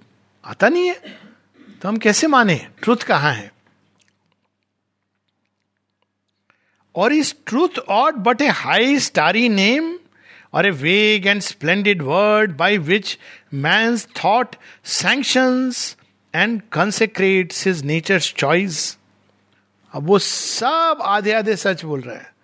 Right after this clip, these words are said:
बोला, "हाँ, मुझे पता है, भगवान के नाम पर, ट्रुथ के नाम पर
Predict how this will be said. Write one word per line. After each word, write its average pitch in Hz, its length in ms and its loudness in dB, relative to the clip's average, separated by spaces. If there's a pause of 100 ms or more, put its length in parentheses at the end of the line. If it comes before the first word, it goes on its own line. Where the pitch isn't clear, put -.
(420)
बोला, 220 180 0
"हाँ, 196 260 2
मुझे 247 240 -2
पता 190 300 0
है, 143 380 0
भगवान 156 480 2
के 196 140 0
नाम 165 280 0
पर, 170 240 2
ट्रुथ 202 260 -10
के 208 200 -4
नाम 156 280 0
पर 160 380 -2